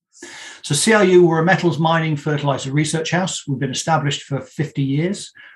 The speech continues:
We're about three hundred strong, and we basically do independent research into metals mining commodity markets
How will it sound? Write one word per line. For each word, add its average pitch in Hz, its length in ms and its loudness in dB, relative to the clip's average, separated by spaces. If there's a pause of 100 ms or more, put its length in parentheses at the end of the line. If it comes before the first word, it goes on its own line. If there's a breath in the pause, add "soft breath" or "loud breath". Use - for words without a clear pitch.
(140 loud breath)
We're 135 120 0
about 139 300 0
three 185 260 2
hundred 143 300 2
strong, 170 440 0 (460 soft breath)
and 147 260 4
we 165 300 4
basically 165 480 0
do 151 160 2
independent 147 500 0
research 147 720 -4
into 143 680 2
metals 147 360 -2
mining 143 400 2
commodity 139 360 -2
markets 139 640 -2